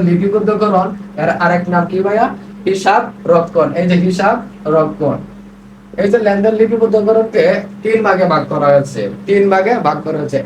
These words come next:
এক নম্বরে কি? লেনদেন বিশ্লেষণ। এক নম্বরে কি বলছি ভাইয়া? লেনদেন বিশ্লেষণ করা। দুই নম্বরে হচ্ছে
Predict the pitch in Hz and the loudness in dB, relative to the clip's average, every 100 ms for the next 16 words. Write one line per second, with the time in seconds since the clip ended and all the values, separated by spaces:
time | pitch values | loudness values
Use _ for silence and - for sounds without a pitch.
0 | 170 170 175 175 185 185 196 - 147 156 | -4 -4 -2 0 0 2 0 0 0 0
1 | 160 175 170 175 175 185 170 139 143 160 | 0 0 2 0 0 -2 0 -2 -2 -2
2 | 170 175 180 180 180 185 185 214 - - | -2 -2 2 2 2 0 -2 -2 -4 -10
3 | - - 156 165 185 175 190 196 202 160 | -10 -4 -2 0 0 2 0 0 -2 -4
4 | 139 135 - 170 180 180 170 170 | -2 -2 -2 0 2 2 2 2